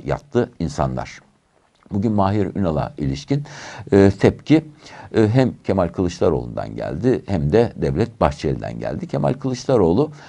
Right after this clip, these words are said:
çok özetle tek cümleyle, e, "Bu Sadat kafasıdır." dedi. Hani Sadat'ın bir projesi vardı. Türkiye Cumhuriyeti Devleti'ni ortadan kaldırıp, e, Asiyat diye bir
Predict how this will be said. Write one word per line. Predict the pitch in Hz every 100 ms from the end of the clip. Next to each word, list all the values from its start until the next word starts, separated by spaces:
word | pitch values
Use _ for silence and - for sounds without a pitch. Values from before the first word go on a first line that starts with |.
| -
çok | - 143 - -
özetle | 123 110 73 69 143
tek | - -
cümleyle, | 78 60 64 80 135 123 -
e, | 110 107 110
"Bu | 139 71
Sadat | - 151 64 -
kafasıdır." | - - - - 57 52
dedi. | 62 113 - -
Hani | 92 80 76 -
Sadat'ın | - 95 78 71 78
bir | 76
projesi | 73 82 73 82 131
vardı. | 67 55 64
Türkiye | - 71 76
Cumhuriyeti | 76 71 73 73 - 69 - - 87
Devleti'ni | 82 71 76
ortadan | - 78 71 60
kaldırıp, | 69 65 87 139 - - - - -
e, | 98
Asiyat | 95 85 71 -
diye | 85 76
bir | 71